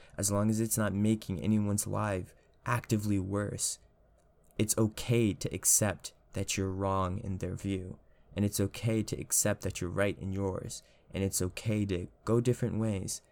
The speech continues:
realizing that you're just gonna agree to disagree.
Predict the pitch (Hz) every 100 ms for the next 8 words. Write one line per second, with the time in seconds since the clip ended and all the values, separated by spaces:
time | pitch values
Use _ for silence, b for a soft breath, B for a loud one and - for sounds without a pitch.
0 | b b 95 107 101 95 98 95 95 110
1 | 104 - 90 95 - 95 87 92 - 101
2 | 95 95 95 101 - - - -